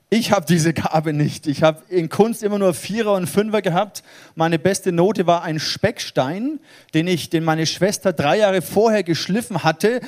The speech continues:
Dann habe ich den geklaut, weil sie im Ausland war und habe den abgegeben, habe einen Zweier bekommen. Das war meine beste Note ever, nicht ganz ehrlich, aber gut. Ähm, und du bist für mich, du hast eine Gabe, kreativ, designerisch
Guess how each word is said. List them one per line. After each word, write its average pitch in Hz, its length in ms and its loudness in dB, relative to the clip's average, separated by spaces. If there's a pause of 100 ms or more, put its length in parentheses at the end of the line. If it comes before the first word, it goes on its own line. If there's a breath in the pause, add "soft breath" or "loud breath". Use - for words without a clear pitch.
(140 loud breath)
Dann 147 160 -2
habe 202 180 4
ich 165 80 0
den 202 160 -2
geklaut, 185 500 2
weil 202 120 2
sie 175 120 -8
im 175 60 -4
Ausland 196 540 0
war 175 220 4
und 196 100 -2
habe 196 160 2
den 180 160 0
abgegeben, 190 560 0
habe 175 140 4
einen 165 100 -2
Zweier 175 360 2
bekommen. 180 440 0 (160 loud breath)
Das - 120 -12
war 175 120 2
meine 180 180 0
beste 202 300 0
Note 190 380 2
ever, 208 240 4
nicht 196 200 -4
ganz 165 200 0
ehrlich, 185 360 0
aber 160 200 0
gut. 202 180 -2 (400 loud breath)
Ähm, 196 380 4
und 175 160 2
du 233 40 0
bist 247 160 0
für 220 60 -6
mich, 233 220 0
du 185 100 2
hast 202 240 0
eine 175 220 0
Gabe, 196 560 0
kreativ, 180 840 -2
designerisch 160 880 -2